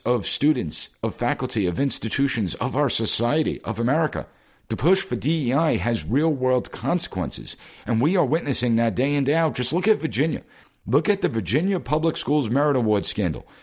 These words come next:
where in the name of equity, merit awards were delayed. We're now up to, what, sixteen, seventeen, eighteen schools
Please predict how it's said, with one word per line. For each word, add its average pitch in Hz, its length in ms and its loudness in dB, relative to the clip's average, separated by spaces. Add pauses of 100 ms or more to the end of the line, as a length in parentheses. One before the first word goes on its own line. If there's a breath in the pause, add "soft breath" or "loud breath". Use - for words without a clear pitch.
(180 loud breath)
where 160 200 4
in 147 120 2
the 123 100 2
name 185 560 2
of 110 160 -4 (100)
equity, 107 580 -2 (380 soft breath)
merit 165 380 4
awards 135 420 2
were 123 120 0
delayed. 117 480 0
We're 120 60 2
now 151 260 2
up 143 80 0
to, - 120 -10
what, 127 240 0
sixteen, 143 460 -2
seventeen, 139 480 0
eighteen 139 340 0
schools 151 460 -2